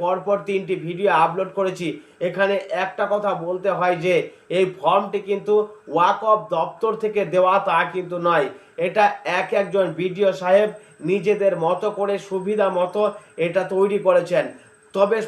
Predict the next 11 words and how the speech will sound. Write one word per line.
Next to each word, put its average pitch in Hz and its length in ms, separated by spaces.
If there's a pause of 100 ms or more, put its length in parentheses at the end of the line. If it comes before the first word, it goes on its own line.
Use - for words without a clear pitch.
প্রতিটি 214 400 (100)
ফর্মের 190 440
মোদ্দা 208 380
কথা 190 200 (240)
একটাই, 196 360 (380)
যে 175 60 (180)
overall 214 440 (140)
একটা 185 200 (120)
পিকচার, 202 440 (340)
অর্থাৎ 180 260 (100)
সেই 208 180